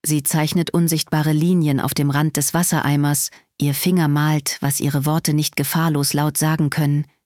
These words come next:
die Form des Flusses, die Stellen, wo der Tod unter Wasser wartet. Neue Hindernisse im Wasser dort, mehrere davon. Der Mann meiner Herrin beschwert sich, sagt,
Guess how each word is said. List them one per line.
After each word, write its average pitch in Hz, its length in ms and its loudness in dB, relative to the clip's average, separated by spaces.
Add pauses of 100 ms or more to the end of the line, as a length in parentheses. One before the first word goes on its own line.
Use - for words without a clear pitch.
(120)
die 143 80 0
Form 175 360 0
des 135 180 -2
Flusses, 156 560 -2 (540)
die 160 80 0
Stellen, 180 540 2
wo 143 80 0
der 139 180 -2
Tod 175 320 -2
unter 147 280 0
Wasser 151 320 0
wartet. 139 480 -2 (920)
Neue 214 400 4
Hindernisse 180 720 2
im 151 180 0
Wasser 160 280 0
dort, 139 360 -2 (240)
mehrere 180 540 2
davon. 139 460 -2 (480)
Der 151 120 2
Mann 190 240 4
meiner 156 260 2
Herrin 170 380 2
beschwert 165 420 0
sich, - 340 -2 (340)
sagt, 180 340 0